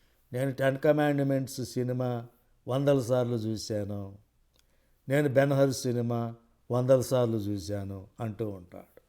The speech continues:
మరి టెన్ కమాండ్‌మెంట్స్ చిత్రంలో వాళ్ళు సెసిల్ బి డిమెల్లీ డైరెక్టర్, ఆయన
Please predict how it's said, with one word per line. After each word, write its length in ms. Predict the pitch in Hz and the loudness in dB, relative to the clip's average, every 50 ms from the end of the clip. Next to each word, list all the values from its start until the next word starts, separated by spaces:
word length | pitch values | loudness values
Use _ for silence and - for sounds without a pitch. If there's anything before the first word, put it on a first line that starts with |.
| _ _ _ _ _ _ _ _ _ _ _ _ _ _ _ _ _ _ _ _ _ _ _ 160 | _ _ _ _ _ _ _ _ _ _ _ _ _ _ _ _ _ _ _ _ _ _ _ 0
మరి 140 | 180 190 | 0 2
టెన్ 280 | 175 - 175 165 180 185 | 4 4 4 4 4 4
కమాండ్‌మెంట్స్ 880 | - 208 202 202 208 202 208 202 202 196 196 196 185 160 - - - 175 | 4 4 6 6 6 4 4 4 2 2 2 0 0 -2 -6 -4 -2 -2
చిత్రంలో 580 | 165 170 - 165 180 180 175 175 175 175 156 139 123 123 131 147 160 - - _ _ _ _ _ _ _ _ _ _ _ _ _ _ 127 | -2 0 0 2 2 4 4 6 6 6 6 6 4 2 0 -4 -6 -10 -14 _ _ _ _ _ _ _ _ _ _ _ _ _ _ 0
వాళ్ళు 440 | 139 143 151 147 147 147 147 139 127 120 117 117 127 139 139 - - _ | 2 4 4 4 4 4 4 4 4 4 2 0 0 -4 -6 -10 -16 _
సెసిల్ 500 | - - - 143 139 - - 170 175 175 | -20 -8 -4 -2 -2 0 2 2 2 4
బి 140 | 160 165 160 | 4 4 2
డిమెల్లీ 600 | 143 131 143 143 139 139 135 127 117 104 104 107 - _ _ - | 2 2 0 0 2 0 0 0 0 -2 -4 -8 -12 _ _ -8
డైరెక్టర్, 560 | 117 117 123 123 139 131 - - - 104 82 - _ _ _ _ _ _ _ _ _ _ _ _ _ _ _ _ _ _ _ _ - | -4 -2 0 0 0 -2 -2 -4 -6 -6 -6 -8 _ _ _ _ _ _ _ _ _ _ _ _ _ _ _ _ _ _ _ _ -6
ఆయన 380 | 120 139 160 175 185 185 180 | -4 -2 0 0 0 0 0